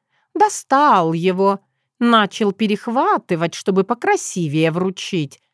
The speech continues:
Это я сама видела. А потом поскользнулся, его шатнуло за трубу,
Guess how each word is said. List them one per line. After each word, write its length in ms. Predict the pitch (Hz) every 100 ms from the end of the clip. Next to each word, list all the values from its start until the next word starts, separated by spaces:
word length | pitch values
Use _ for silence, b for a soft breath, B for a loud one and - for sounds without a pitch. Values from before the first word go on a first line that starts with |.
| _ _ _
Это 220 | 294 240
я 160 | 262 254
сама 560 | - 330 320 226 208
видела. 600 | 269 285 170 147 160 160 151 _ _ _ _
А 160 | 254
потом 340 | 226 220 262 226
поскользнулся, 1300 | 226 - 226 220 208 233 277 277 185 160 - 170 156 _ _ _
его 300 | - 269 254
шатнуло 580 | 247 - 254 262 262 220
за 140 | 208 214
трубу, 680 | - 247 226 381 349 156